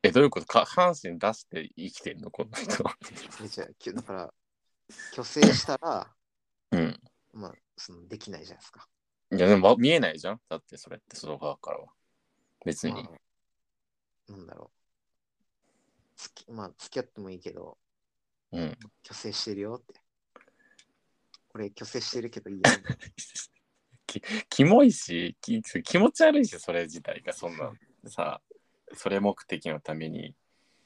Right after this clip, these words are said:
Speaker 1: 意味わかんないもんね。
Speaker 2: <laughs> まあ、告白ね。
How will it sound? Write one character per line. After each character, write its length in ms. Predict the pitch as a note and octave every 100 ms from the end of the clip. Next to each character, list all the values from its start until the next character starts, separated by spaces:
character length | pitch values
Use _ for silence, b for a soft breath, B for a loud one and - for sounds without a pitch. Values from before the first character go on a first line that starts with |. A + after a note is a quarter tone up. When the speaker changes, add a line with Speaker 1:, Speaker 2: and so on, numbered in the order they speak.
| _ _ _
Speaker 1:
意 120 | A2+ C#3+
味 140 | B2
わ 140 | E2+
か 140 | - F2
ん 100 | E2
な 100 | -
い 40 |
も 100 | -
ん 20 |
ね。 80 | -
Speaker 2:
<laughs> 260 | A2+ A2+ A2+ _ _ _ _ b b b -
ま 120 | A#2
あ、 40 |
告 220 | G#2+ - A#2
白 400 | A2+ A2+ A2+ -
ね。 160 | C3+